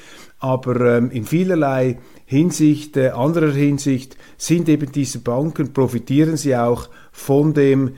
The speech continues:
schweizerischen Erfolgsmodell und unserem Institutionenwunder, das, ähm,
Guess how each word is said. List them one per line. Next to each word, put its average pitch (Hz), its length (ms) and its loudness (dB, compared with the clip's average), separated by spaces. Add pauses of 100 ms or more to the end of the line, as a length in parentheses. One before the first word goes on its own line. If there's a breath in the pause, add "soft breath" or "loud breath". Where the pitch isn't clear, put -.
(100)
schweizerischen 117 1040 -4 (220 soft breath)
Erfolgsmodell 120 1400 0
und 120 260 -2
unserem 123 600 0 (240 loud breath)
Institutionenwunder, 147 1700 2 (360 loud breath)
das, 120 400 0
ähm, 117 340 4